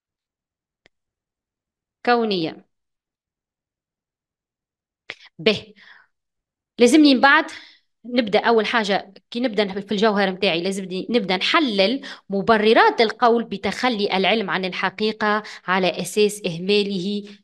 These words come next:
للواقع، وبعديك نمشي نبين، آه، إنه النمذجة كصياغة جديدة لمنزلة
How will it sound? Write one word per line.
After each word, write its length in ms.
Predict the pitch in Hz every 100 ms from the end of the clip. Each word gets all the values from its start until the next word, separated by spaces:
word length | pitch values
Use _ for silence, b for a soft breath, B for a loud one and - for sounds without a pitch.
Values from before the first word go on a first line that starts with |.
| -
للواقع، 600 | 202 175 170 170 156 139 B B -
وبعديك 520 | 208 196 180 254 254 240 240 B _ -
نمشي 560 | 214 240 233 226 233 208
نبين، 600 | 185 214 233 220 220 220 B B -
آه، 200 | 180 175
إنه 340 | 220 208 196 -
النمذجة 520 | 196 208 294 220 196
كصياغة 680 | 190 180 - 196 220 196 180
جديدة 380 | 170 185 202 180
لمنزلة 520 | 180 196 185 202